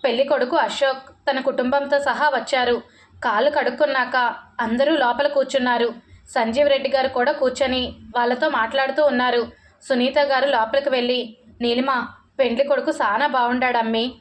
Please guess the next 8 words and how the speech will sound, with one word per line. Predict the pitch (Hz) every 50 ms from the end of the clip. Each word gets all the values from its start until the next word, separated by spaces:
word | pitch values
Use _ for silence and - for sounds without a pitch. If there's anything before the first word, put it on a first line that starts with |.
| _ _ -
అన్నారు. | 240 240 240 240 240 233 233 226 - - - - - - - _ -
కనీసం | 269 240 254 269 269 269 302 285 269 - - - - - -
ఆవిడ | 247 254 262 277 269
మాట | 240 220 196 208 226 254
కూడా | 294 294 277 277 302
పట్టించుకోలేదు | 294 285 - - - 262 254 - - 285 262 254 247 240 240 240
నీలిమ. | 233 233 233 247 247 247 240 226 - - - - - - _ _ _ _ _ _ _ _ -
ఇంతలో | 277 254 247 247 285 269 269 262 262 - -